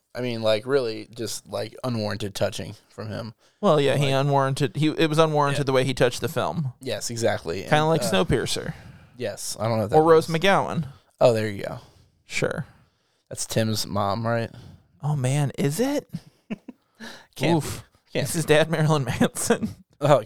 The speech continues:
Speaker 1: <laughs> All right. Ca-, in a way, they, all of our dads are, 'cause he gave, he be, gave his, uh, rib to make Eve.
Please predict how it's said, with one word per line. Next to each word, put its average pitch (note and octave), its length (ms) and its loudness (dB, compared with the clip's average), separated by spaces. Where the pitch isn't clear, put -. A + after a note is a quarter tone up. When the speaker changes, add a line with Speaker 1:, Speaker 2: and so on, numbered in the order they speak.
Speaker 1:
<laughs> - 120 -6
All - 1600 -2
right. - 180 -2
Ca-, - 200 -6
in D#4+ 80 -2
a F4+ 60 0
way, F#4+ 160 0
they, F#4+ 280 -4
all E3+ 220 4
of A#3 80 -6
our C#3+ 100 2
dads A2 300 -4
are, G2+ 180 -2
'cause B2+ 200 -2
he C3+ 100 -4
gave, D3 360 0
he C#3 120 -2
be, C#3 220 -6
gave C3+ 380 -2
his, B2+ 240 0
uh, A#2+ 320 6
rib C#3+ 320 0
to A#2 240 0
make A2+ 260 -4
Eve. B2 360 -6